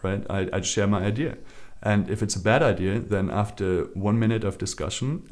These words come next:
that idea will go to the bin. And that's fine, right? Nobody will think of me as incompetent. Um, and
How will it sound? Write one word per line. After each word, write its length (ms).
that 340
idea 480
will 200
go 180
to 120
the 100
bin. 320
And 480
that's 180
fine, 440
right? 240
Nobody 300
will 160
think 260
of 160
me 220
as 180
incompetent. 800
Um, 580
and 440